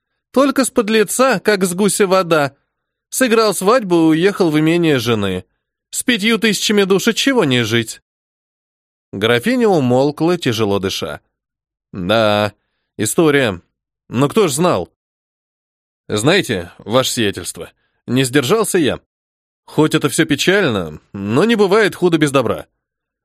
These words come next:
Даже хорошо, что так вышло. Это почему? Уставилась на меня графиня. «Князь подлец и негодяй, ведь так?» Она кивнула. Куда хуже было бы, если бы Аграфена Юрьевна узнала о том после замужества.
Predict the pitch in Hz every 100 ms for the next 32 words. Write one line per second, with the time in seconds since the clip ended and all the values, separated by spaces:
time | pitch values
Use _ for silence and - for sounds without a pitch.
0 | _ - 117 190 180 202 226 220 160 110
1 | 107 104 90 82 76 _ _ _ _ _
2 | - 135 - 139 143 - 147 127 120 -
3 | _ _ _ - 117 - 120 117 120 143
4 | 135 135 165 180 156 85 - _ _ _
5 | _ _ _ 113 147 196 - 160 160 180
6 | 175 165 160 147 117 87 80 107 - 196
7 | 196 _ _ _ _ _ - 160 214 143
8 | 135 120 123 _ _ _ _ _ _ -
9 | 151 254 247 254 254 190 135 226 185 120
10 | 117 139 165 131 127 143 143 - 190 160
11 | 170 185 151 160 147 135 180 170 147 170
12 | 156 - 165 180 180 156 147 139 123 104
13 | - - 78